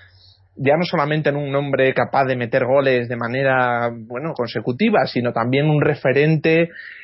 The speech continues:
eh, todavía más, más acentuado en lo que es el, el, el, la posición de delantero centro, que, que ya lo es, pero todavía siempre yo creo que hay, hay margen para ir más, más allá y para progresar en todos los aspectos, ¿no? Entonces,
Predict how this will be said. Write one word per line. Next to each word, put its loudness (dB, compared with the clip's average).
eh, 4
todavía 4
más, -2
más -4
acentuado 2
en 0
lo 0
que -2
es -4
el, -2
el, 0
el, 2
la 2
posición -2
de 4
delantero 4
centro, 2
que, -2
que 0
ya 4
lo 6
es, 0
pero -2
todavía 0
siempre -2
yo 4
creo 2
que 0
hay, 2
hay 2
margen -2
para 2
ir -2
más, -6
más -8
allá 2
y 2
para 2
progresar 0
en -2
todos 6
los 2
aspectos, -2
¿no? -2
Entonces, 0